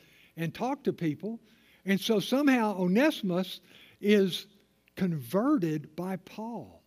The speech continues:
And now he's got a quandary. I'm a new person in Christ. I want to represent Christ well. So how can I make this debt I have to Philemon go away? What do I do, Paul? Help me here.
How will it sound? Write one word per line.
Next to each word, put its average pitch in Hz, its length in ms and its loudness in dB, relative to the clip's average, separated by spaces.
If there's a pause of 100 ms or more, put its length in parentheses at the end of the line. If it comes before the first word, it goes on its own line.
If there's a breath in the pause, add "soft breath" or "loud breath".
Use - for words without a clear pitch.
(720)
And 165 160 2
now 233 380 4
he's 202 220 4
got 196 180 -2
a 202 40 0
quandary. 254 540 -2
I'm 214 200 0
a 214 60 4
new 240 300 8
person 269 500 0
in 214 140 2
Christ. 180 600 -4 (340 loud breath)
I 185 100 0
want 226 200 4
to 196 40 2
represent 262 600 2
Christ 214 380 -2
well. 175 340 -2 (320 loud breath)
So 202 200 0
how 330 400 0
can 254 340 0
I 196 440 0 (300 soft breath)
make 220 460 2
this 233 220 2
debt 190 540 2
I 151 200 -4
have 143 540 -6 (440 soft breath)
to 170 100 -2
Philemon 165 880 0 (220)
go 175 220 -2
away? 175 320 -2
What 180 160 2
do 247 120 2
I 233 100 4
do, 220 340 4
Paul? 135 420 -10
Help 269 260 0
me 151 160 -4
here. 127 400 -4